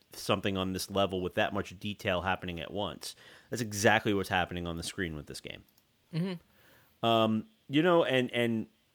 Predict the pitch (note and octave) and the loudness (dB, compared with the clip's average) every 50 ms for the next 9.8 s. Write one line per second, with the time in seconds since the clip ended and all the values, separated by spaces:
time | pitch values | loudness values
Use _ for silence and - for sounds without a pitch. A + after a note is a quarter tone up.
0 | _ _ _ _ _ _ _ _ _ _ _ _ _ _ _ _ - C3+ B2+ - | _ _ _ _ _ _ _ _ _ _ _ _ _ _ _ _ -4 -4 -4 -4
1 | - A#2+ - _ - B2 B2 B2+ A#2+ A#2 A2 G2+ G#2+ G#2+ G#2+ A2+ A2+ A2 A2 A2 | -8 -18 -20 _ -8 0 2 4 4 4 4 0 -4 -6 -2 0 2 2 2 2
2 | - A#2+ C#3+ E3 E3 D#3+ D3+ D3+ - - C3 A#2 A2+ A2 - - B2 A#2+ B2+ B2+ | 2 2 2 2 2 2 2 0 0 -2 -4 -2 -2 -2 -2 2 6 6 6 6
3 | B2 A#2+ G#2+ G#2 G#2+ G2 G#2 G2+ G2+ G2+ - - G2+ G#2+ - - A#2 G#2 - - | 6 4 2 0 0 2 2 2 2 0 -2 -2 -2 -2 0 0 0 0 0 0
4 | - A2+ G#2+ G2 G2+ G2+ - A2 G2+ F#2+ F#2+ F#2 F#2 F2+ - - - - _ _ | 0 0 0 0 0 -4 -2 0 0 2 2 0 0 -4 -6 -10 -12 -14 _ _
5 | _ _ _ _ _ _ _ _ _ - A2 G#2+ F#2+ A2 G#2 G2 G2 - - G2+ | _ _ _ _ _ _ _ _ _ -4 -4 0 2 2 2 2 0 0 0 2
6 | F#2 F2 E2+ D#2 - - - G#2 E2+ D2 - - - F#2+ F#2 F2 E2+ E2 D2+ D2 | 2 2 2 0 -2 -2 0 0 0 0 -2 -6 -4 -2 0 0 0 -2 -4 -4
7 | B1+ A1 - C#2 E2 F#2 F#2 - G#2+ G#2 G2 F#2+ - G2 G#2+ G#2 G2 G2+ G2+ G#2+ | -6 -6 -6 -6 -6 -6 -2 0 2 2 0 0 0 2 4 4 4 4 2 2
8 | G#2+ - G2+ G#2 G2+ G2+ G2 F2 - - - - _ _ _ - - A2+ G#2+ A2 | 2 2 2 2 2 2 0 -2 -6 -12 -20 -20 _ _ _ -2 4 4 4 6
9 | A2 A2 G#2+ G#2 G2+ - - F2+ F#2 F2 F2 E2 - F2+ E2 | 6 6 6 6 4 2 -2 -2 -2 0 0 -2 -2 -2 -4